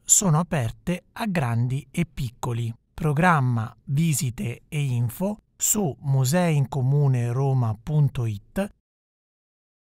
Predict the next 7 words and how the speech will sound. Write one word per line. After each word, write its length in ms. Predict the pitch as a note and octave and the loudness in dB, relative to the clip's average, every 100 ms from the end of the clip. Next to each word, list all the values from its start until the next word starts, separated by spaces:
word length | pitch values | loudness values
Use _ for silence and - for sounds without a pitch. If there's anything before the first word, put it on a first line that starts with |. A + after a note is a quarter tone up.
| _ _ - | _ _ -4
e 240 | F#3+ C3+ | 0 0
zero 280 | A#2 D3+ E3 | 0 0 0
sei 460 | G#3 E3+ B2 B2 C#3+ | 0 -2 -2 -4 -4
zero 260 | D3+ E3+ F#3 | 0 0 0
sei 420 | - B2+ A2 B2 | 0 -2 -2 -2
zero 340 | C#3 D#3+ E3 | -2 0 0
otto 500 | B2 G#2+ _ - A#2 | 0 -4 _ -8 -8